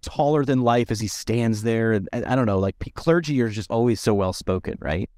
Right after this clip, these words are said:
Which is part of a lesson. And, you know, students are trying to answer this guy as, as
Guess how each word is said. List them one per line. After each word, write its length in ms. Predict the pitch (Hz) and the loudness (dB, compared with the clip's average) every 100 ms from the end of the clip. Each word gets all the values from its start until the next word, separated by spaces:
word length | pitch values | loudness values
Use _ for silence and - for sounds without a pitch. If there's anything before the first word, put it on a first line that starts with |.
| _ - - | _ -20 -8
Which 140 | 101 101 | -4 -4
is 120 | 92 | -4
part 240 | - 120 | 0 2
of 60 | 104 | 2
a 40 | |
lesson. 480 | 92 87 - - - - _ _ - - | 0 -2 -2 -8 -10 -18 _ _ -20 -6
And, 420 | 113 107 107 98 - _ | -2 0 0 -2 -6 _
you 160 | 131 113 | 0 0
know, 60 | |
students 400 | 95 - 117 113 | 0 0 2 2
are 40 | 113 | 0
trying 260 | - 113 | 0 0
to 120 | 101 104 | 0 0
answer 320 | 113 123 120 | 0 0 -2
this 180 | 101 - | -2 -2
guy 360 | 98 95 92 | -2 0 0
as, 320 | 76 90 - - | -2 -4 -8 -4
as 340 | 90 85 85 | -2 -2 -4